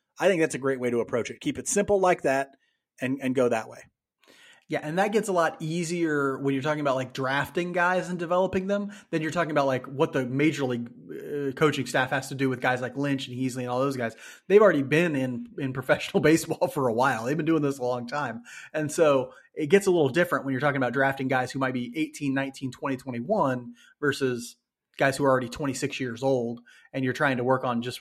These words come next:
Speaker 2: whatever you're trying to, giving them little finishes and things like that. Um, and so, yeah, I,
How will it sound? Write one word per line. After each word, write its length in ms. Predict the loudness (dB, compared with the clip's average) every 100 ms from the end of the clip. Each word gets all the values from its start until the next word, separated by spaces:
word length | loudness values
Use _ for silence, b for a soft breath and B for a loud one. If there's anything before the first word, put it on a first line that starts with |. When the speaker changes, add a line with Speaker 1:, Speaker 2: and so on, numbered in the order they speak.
| -14
Speaker 2:
whatever 400 | -4 0 0 0
you're 80 |
trying 240 | 0 0 0
to, 140 | -2
giving 320 | -4 -2 0
them 100 | 0
little 160 | 0 0
finishes 540 | -4 -6 -4 -6 -10
and 80 | -10
things 160 | -10 -6
like 160 | -6
that. 240 | -2 -2 -4 b b b _
Um, 300 | -6 -6 -8
and 140 | -10 -4
so, 80 | 0
yeah, 220 | 4 6
I, 180 | 4